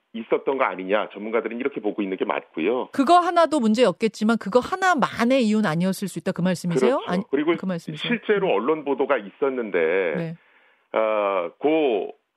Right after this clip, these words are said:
Speaker 1: 네트워크 장비 업데이트하던 그 시간쯤에
Speaker 2: 네.
Speaker 1: 다른 여러 장비들이 동시에 업데이트됐다는 보도가 나왔거든요.
Speaker 2: 어.
Speaker 1: 그래서 이 업데이트라고 하는 건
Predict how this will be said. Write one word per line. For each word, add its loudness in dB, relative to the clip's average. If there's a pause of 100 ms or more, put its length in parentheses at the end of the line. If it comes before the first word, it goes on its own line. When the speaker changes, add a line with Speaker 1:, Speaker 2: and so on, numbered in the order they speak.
(160)
Speaker 1:
네트워크 -2
장비 0
업데이트하던 -2 (140)
그 0 (100)
시간쯤에 -2
Speaker 2:
네. -4 (300)
Speaker 1:
다른 -2
여러 0
장비들이 -6
동시에 -4
업데이트됐다는 -2
보도가 -4
나왔거든요. -4
Speaker 2:
어. -10 (220)
Speaker 1:
그래서 0
이 0
업데이트라고 -2
하는 -2
건 0